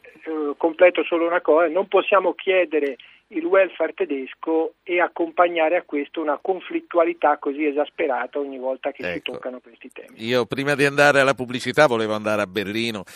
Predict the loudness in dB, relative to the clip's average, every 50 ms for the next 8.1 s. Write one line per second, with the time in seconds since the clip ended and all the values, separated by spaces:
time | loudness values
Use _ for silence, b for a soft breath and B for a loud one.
0 | B B B -8 -6 -4 -4 -2 -2 0 0 0 0 -2 -4 -4 -4 -4 -4 -4
1 | -4 -4 -4 -2 0 0 0 0 -2 -2 -4 -4 -8 -8 -6 -6 -6 -4 -4 -6
2 | -6 -6 -6 -8 -10 -10 -10 -12 -12 -10 -10 -8 -8 -10 -10 -8 -10 -10 -6 -6
3 | -6 -6 -6 -8 -10 -12 -14 -10 -10 -10 -10 -8 -10 -8 -6 -4 -4 -4 -4 -8
4 | -10 -10 -10 -8 -6 -6 -6 -6 -6 -6 -6 -8 -8 -8 -8 -6 -4 -4 -4 -4
5 | -8 -12 -14 -12 -8 -6 -6 -6 -6 -6 -8 -8 -10 B B B B B B -6
6 | -4 -4 -4 -6 -6 -6 -10 -10 -10 -10 -8 -8 -6 -6 -6 -6 -6 -8 -8 -8
7 | -8 -10 -10 -10 -8 -6 -6 -6 -8 -8 -8 -8 -8 -6 -8 -8 -8 -8 -10 -12
8 | -14 -18